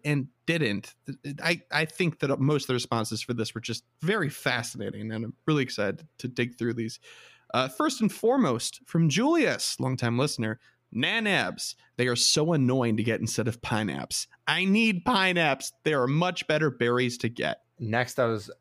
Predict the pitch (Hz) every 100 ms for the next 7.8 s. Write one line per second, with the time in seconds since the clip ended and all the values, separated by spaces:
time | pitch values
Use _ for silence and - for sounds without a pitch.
0 | _ _ - 104 107 101 87 101 165 170
1 | 120 - 82 71 - - _ _ _ _
2 | _ _ - 123 123 135 135 120 113 110
3 | 113 110 104 98 104 101 98 95 92 -
4 | - 110 95 127 135 143 127 120 113 107
5 | 170 170 113 101 104 95 113 - 107 123
6 | 143 120 95 92 92 78 78 - 98 98
7 | 139 127 - 143 - 92 78